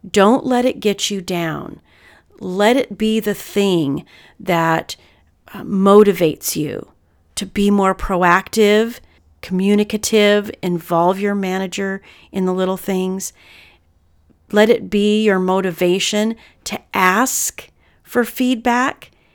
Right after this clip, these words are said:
and start creating conversation, and let it especially be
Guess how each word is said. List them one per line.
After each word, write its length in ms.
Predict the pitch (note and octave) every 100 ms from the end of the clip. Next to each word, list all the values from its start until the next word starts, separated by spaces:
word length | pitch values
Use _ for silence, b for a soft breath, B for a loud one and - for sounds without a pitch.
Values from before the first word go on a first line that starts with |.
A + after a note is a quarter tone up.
| _
and 160 | G#3+ G3
start 300 | - G3+ -
creating 400 | - G#3 G3 G#3
conversation, 1200 | - G3+ F#3+ F3 E3 - G3 F#3 G3 B3 C4 C#4 B B B B B G#3
and 320 | G#3 G#3 G3+
let 240 | A#3 D4+
it 320 | F4+ - _ -
especially 880 | G3 - - G3+ G#3 - G3+ F3+ F3
be 520 | D#3+ D#3+ A#2+ G1+ _